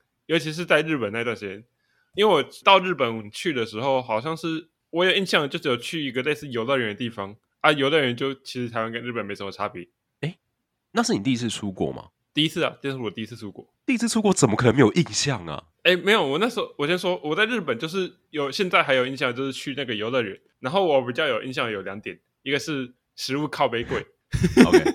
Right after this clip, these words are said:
Speaker 1: <laughs> 然后另外一个是我们本来想要去玩一个游乐设施，就是我跟我哥，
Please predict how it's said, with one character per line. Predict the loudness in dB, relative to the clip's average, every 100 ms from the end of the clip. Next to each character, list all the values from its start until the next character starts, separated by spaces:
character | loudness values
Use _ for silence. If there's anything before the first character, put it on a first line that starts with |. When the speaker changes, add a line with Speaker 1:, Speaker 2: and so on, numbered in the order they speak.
| -2 -6 -4 6
Speaker 1:
<laughs> | 6 6 -4 -20 -20 _
然 | 4
后 | 6 6
另 | 6
外 | 6 6
一 |
个 | 4
是 | 2 0 0 _ _ -6
我 | 0
们 | 2 4
本 | 6
来 | 6
想 | 4
要 | 0
去 | 0
玩 | 2 2
一 | 2
个 | -2
游 | -2 0
乐 | -2
设 | -2
施， | -4 -6
就 | -6 -4
是 | 0
我 | -2
跟 | -2 -4
我 | -6
哥， | -6 -6 -6